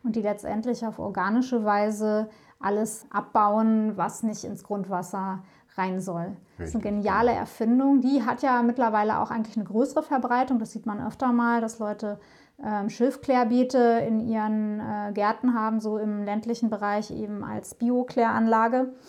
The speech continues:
Speaker 1: Aber ich denke, unsere Kacke-Kompostanlage ist doch in der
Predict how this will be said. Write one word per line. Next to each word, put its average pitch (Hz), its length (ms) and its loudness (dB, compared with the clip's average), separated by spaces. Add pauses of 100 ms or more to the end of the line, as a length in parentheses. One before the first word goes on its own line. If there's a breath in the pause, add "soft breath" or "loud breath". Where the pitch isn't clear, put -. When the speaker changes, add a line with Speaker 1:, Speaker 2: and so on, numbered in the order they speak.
(540 loud breath)
Speaker 1:
Aber 233 200 0
ich 240 100 -4
denke, 240 220 0
unsere 226 240 0
Kacke-Kompostanlage 254 1500 0
ist - 280 -6
doch 254 160 -4
in 226 180 4
der 226 400 2